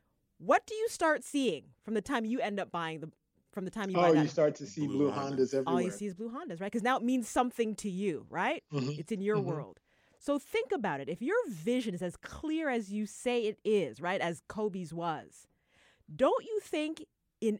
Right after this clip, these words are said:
Speaker 1: everything that he's doing now, he's seeing an opportunity as to how it's gonna move him forward
Speaker 2: Yes.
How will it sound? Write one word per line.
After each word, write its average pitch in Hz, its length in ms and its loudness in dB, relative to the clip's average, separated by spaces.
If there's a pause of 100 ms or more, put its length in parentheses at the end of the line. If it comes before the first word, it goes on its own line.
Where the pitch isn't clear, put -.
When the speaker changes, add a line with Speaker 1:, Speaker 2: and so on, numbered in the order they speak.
Speaker 1:
everything 220 640 0
that 190 180 -2
he's 175 240 -8
doing 190 360 -4
now, 277 260 -8 (560)
he's 202 240 -2
seeing 220 280 -4
an 180 60 -4
opportunity 185 480 -6
as 170 120 -4
to 196 80 -10
how 202 400 0 (120)
it's 190 200 -2
gonna 185 220 -6
move 196 400 0
him 190 260 -6
forward 233 840 -6 (540)
Speaker 2:
Yes. - 320 -8